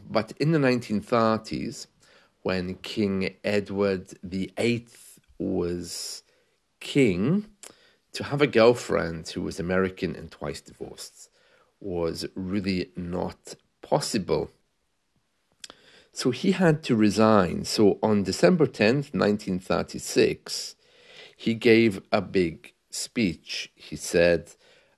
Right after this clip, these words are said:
"A few hours I discharged my last duty as king and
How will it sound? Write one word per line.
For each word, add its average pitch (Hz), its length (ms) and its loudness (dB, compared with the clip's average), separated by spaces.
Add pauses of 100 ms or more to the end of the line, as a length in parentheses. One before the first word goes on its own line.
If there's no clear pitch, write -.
(320)
"A - 40 -10
few 151 300 4
hours 123 520 4
I 98 140 0
discharged 107 760 -2
my 87 160 -2
last 104 460 -4
duty 107 440 -2
as 78 180 -4
king 113 460 0
and 90 200 -2